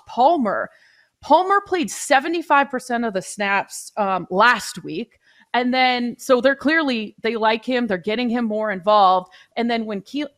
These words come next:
Keenan Allen was out in week fourteen last year, Palmer set his season high for receptions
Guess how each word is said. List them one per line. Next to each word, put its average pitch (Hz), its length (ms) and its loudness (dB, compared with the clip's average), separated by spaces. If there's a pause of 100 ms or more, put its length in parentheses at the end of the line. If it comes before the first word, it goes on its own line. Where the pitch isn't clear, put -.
Keenan 269 320 -2
Allen 240 380 0
was 208 200 -6
out 202 240 2
in 202 120 -6
week 190 180 -10
fourteen 185 420 -8
last 254 480 0
year, 233 160 -2
Palmer 233 400 -4
set 226 280 -4
his 202 200 -8
season 247 300 -8
high 220 240 2
for 214 180 -6
receptions 185 880 -6